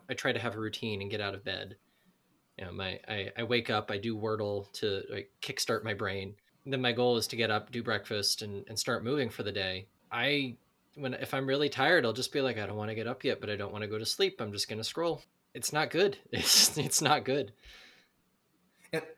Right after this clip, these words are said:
Speaker 2: ironically, I saw a real nice take on this, which is we're not in the information era anymore. We're kind of in the filtration era. And I started thinking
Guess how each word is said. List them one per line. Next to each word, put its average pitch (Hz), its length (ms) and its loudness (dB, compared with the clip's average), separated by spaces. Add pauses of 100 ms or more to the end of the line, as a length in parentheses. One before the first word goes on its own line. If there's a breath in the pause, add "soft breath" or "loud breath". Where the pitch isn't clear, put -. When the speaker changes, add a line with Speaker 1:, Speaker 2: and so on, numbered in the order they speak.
Speaker 2:
ironically, 151 720 8
I 135 120 4
saw 135 360 6
a 117 120 -4
real 143 260 2
nice 131 280 4
take 127 300 0
on 127 100 0
this, 135 260 -2
which 131 160 -6
is 131 240 0
we're 143 100 2
not - 460 4 (120)
in 135 180 -2
the 127 80 2
information 160 880 -2
era 160 360 6
anymore. 175 480 4
We're 135 160 2
kind 135 220 -2
of 131 180 2
in 127 80 -2
the 127 80 -2
filtration 135 840 -2
era. 180 380 0 (600)
And 156 100 4
I 165 80 6
started 180 400 8
thinking 131 580 -2